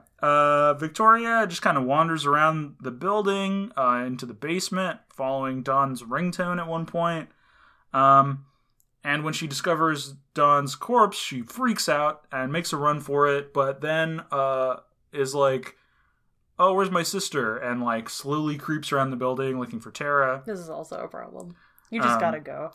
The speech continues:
Speaker 1: you, you just gotta go. Uh, and she is, of course, ambushed by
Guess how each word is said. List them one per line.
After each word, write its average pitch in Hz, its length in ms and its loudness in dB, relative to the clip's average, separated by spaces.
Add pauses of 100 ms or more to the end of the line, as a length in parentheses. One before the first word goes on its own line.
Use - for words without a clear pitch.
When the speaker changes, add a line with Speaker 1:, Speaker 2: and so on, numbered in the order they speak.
(120)
Speaker 1:
you, 202 300 0
you 196 180 0
just 170 180 0
gotta 117 200 4
go. 117 400 0
Uh, 120 420 8
and 139 160 0
she 151 140 -4
is, 139 140 -2
of 127 100 -6
course, 127 240 -2
ambushed 123 500 -2
by 113 400 -2